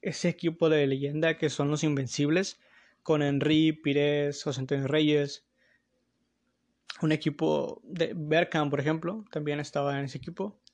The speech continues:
Otro equipo que está en la historia de la Premier League, que nadie ha conseguido algo igual.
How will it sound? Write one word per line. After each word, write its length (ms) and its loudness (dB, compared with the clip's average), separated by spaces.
Otro 120 -12
equipo 200 -2
que 120 0
está 160 0
en 40 2
la 40 2
historia 300 2
de 40 4
la 100 0
Premier 260 0
League, 220 -4
que 200 0
nadie 300 2
ha 60 2
conseguido 440 2
algo 200 2
igual. 280 -2